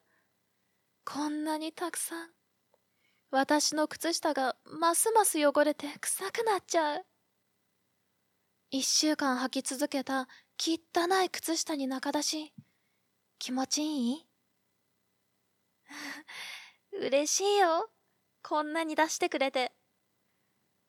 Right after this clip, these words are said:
私のくっさい靴下でこんなに感じてくれて。あ、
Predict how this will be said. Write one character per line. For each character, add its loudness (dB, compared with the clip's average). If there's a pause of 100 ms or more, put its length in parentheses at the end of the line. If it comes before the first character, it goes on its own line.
(400)
私 -2
の -2
く -6
っ -4
さ 0
い -2
靴 -6
下 0
で -2
こ -6
ん -6
な 6
に 0
感 6
じ -4
て 0
く -4
れ 2
て。 -4 (1300)
あ、 -8